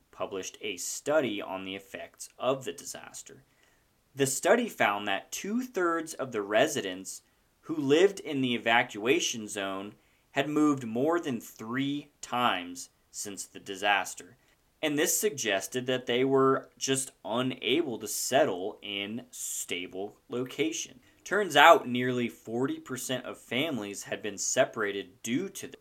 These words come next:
relocation. And it stated that survivors also feel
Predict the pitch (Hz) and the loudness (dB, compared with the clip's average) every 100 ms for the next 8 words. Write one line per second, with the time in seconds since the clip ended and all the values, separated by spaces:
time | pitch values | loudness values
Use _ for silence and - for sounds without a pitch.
0 | - 104 95 87 80 80 76 - - _ | -12 -8 -6 -6 -10 -16 -16 -18 -20 _
1 | _ _ _ _ _ _ _ _ _ _ | _ _ _ _ _ _ _ _ _ _
2 | 131 139 131 - 143 - 120 117 110 - | 0 0 0 2 2 2 2 4 4 0
3 | - 113 110 135 151 135 101 123 - 151 | -6 2 4 4 2 -6 -4 -2 -2 -4
4 | 131 - 98 98 | -4 -8 -8 -6